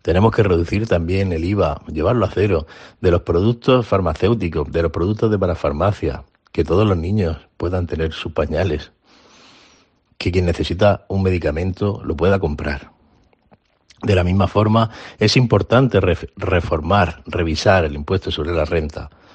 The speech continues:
para que las familias no sufran el incremento de precios que están sufriendo, dada la evolución de los salarios que no están evolucionando, como digo,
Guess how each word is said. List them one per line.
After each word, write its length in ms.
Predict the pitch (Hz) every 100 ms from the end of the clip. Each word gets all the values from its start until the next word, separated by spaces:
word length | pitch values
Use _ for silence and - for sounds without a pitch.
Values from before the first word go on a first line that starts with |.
| - -
para 280 | 92 82 80
que 340 | 80 76 73 - -
las 180 | - 82
familias 500 | 82 85 104 117 117
no 360 | 104 98 110 117
sufran 720 | - - 175 - 87 73 69 - - _ -
el 140 | 85
incremento 560 | 85 82 80 92 92 87
de 100 | 78
precios 560 | 87 87 - 80 67
que 180 | - -
están 240 | 76 95
sufriendo, 680 | 90 82 - 90 87 80 92 - - - - - - _ _
dada 680 | 85 85 98 101 104 78 - _
la 200 | 90 87
evolución 680 | 80 90 92 92 90 90 90
de 200 | 78 82
los 200 | 85 90
salarios 640 | 85 87 85 85 85 - - - _
que 140 | - 90
no 160 | 110
están 300 | 131 - 95
evolucionando, 640 | 90 85 82 82 85 82
como 200 | 82 76
digo, 380 | 76 76 76 73